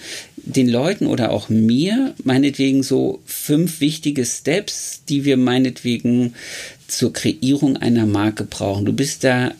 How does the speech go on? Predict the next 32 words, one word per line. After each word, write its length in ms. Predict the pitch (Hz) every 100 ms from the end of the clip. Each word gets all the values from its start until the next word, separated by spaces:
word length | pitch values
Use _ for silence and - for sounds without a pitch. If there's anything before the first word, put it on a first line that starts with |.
| - - - - - - - -
spezialisiert 920 | - - 135 - 117 113 107 135 -
drauf, 160 | 139 117
weil 120 | 113
du 80 | 110
es 120 | -
ja 120 | 107
auch 100 | 107
studiert 500 | - 101 98 135 165
hast. 340 | 160 165 - - _ -
Führ 300 | - - 151
uns 200 | 175 180
da 140 | - 143
mal 140 | 139
ein 100 | 123
bisschen 480 | 131 - 135 120 117
durch. 380 | 107 101 92 -
Erklär 500 | - - 160 214 -
uns 180 | 160
mal 120 | 147 143
ein 80 |
bisschen 260 | 139 - 131
was 180 | 127 -
und 220 | 123 120 - - -
ich 180 | - 101
würd 180 | 131 143
dich 180 | 139 -
einfach 320 | 123 139 135
immer 260 | 117 131 123
zwischendrin 720 | 131 127 123 - 120 120 117
mit 160 | 117
Fragen 420 | - - 107 117
bombardieren. 640 | 113 113 101 - 107 110